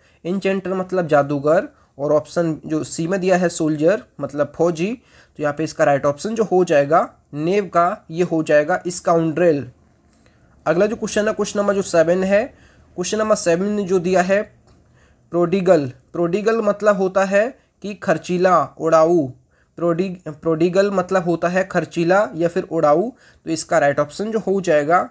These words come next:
ये हो जाएगा वेस्टफुल। तो वेस्टफुल इसका करेक्ट हो जाएगा, ऑप्शन इसका डी करेक्ट, करेक्ट हो जाएगा। प्रोड-, प्रोडिगल का जो करेक्ट हो जाएगा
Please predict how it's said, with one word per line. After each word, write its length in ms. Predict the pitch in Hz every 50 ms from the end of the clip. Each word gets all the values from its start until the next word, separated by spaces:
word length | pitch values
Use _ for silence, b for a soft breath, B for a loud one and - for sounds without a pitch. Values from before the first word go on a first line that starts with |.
| _ _ -
ये 120 | 156 180 190
हो 200 | 170 170 165 156
जाएगा 380 | 160 156 156 156 196 220 233 - _ -
वेस्टफुल। 680 | 147 151 180 196 - - - - 180 175 151 139 123 123 b b b b b b b -
तो 60 | 147
वेस्टफुल 520 | 131 143 165 185 185 - - - 196 202 202
इसका 240 | 190 - - 185 160
करेक्ट 320 | - - - 208 202 -
हो 40 | 180
जाएगा, 240 | 160 165 170 170 180
ऑप्शन 340 | 170 160 165 - - 202 196
इसका 260 | 185 - - 180 160
डी 180 | 147 139 170 196
करेक्ट, 400 | 185 - 165 165 156 143 - - - _ -
करेक्ट 280 | 156 156 147 147 -
हो 40 | 151
जाएगा। 340 | 147 147 143 143 143 165 190 247 b b b b b b b -
प्रोड-, 260 | 165 170 180 185 180 - _ -
प्रोडिगल 460 | 175 175 165 170 208 208 196 220 226
का 160 | 220 220 220
जो 120 | 202 208 196
करेक्ट 340 | - 170 160 170 180 180 190
हो 80 | 185
जाएगा 400 | 175 165 151 147 156 185 208 269